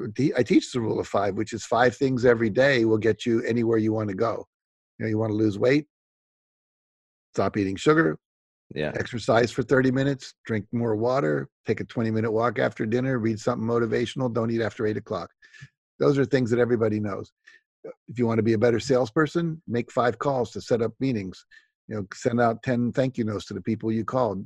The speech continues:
Speaker 1: You know, there are certain things we know. Like, I, I was a, a consultant for Remax. They have this five, ten, fifteen, five rule, and
Speaker 2: Yeah.
Speaker 1: everyone that does it, like, they, they have five in-person meetings to sell a property or list a property,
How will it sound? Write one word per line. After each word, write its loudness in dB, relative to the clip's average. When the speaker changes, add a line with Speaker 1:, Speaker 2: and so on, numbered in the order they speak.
Speaker 1:
You -4
know, -6
there 0
are 0
certain -2
things -2
we 0
know. 0
Like, 0
I, 6
I 0
was 6
a, 0
a -4
consultant 2
for 2
Remax. 2
They 2
have 6
this -2
five, 4
ten, 2
fifteen, 0
five 2
rule, 0
and 2
Speaker 2:
Yeah. 0
Speaker 1:
everyone 4
that 0
does 4
it, 0
like, -4
they, 0
they 2
have 2
five 6
in-person 4
meetings 2
to 4
sell 8
a 8
property 6
or 6
list 2
a -2
property, 2